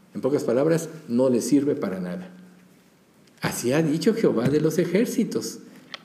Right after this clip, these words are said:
meditad sobre vuestros caminos". O sea, empieza a confirmarlo. Lo dijo una vez, lo está diciendo una vez. Como si dijera,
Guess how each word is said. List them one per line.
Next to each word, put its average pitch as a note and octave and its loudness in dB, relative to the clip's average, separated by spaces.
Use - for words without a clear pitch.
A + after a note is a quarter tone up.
meditad C3 0
sobre C3 0
vuestros D3 -2
caminos". D3+ 0
O A#2 -4
sea, C3 -2
empieza G3 2
a B2+ -2
confirmarlo. C3 0
Lo A2+ 2
dijo G#3+ 0
una E3 2
vez, A3+ 2
lo - 4
está D3 2
diciendo D3+ 4
una C3 0
vez. G#2 -4
Como C3 0
si B2+ 2
dijera, A#2+ 2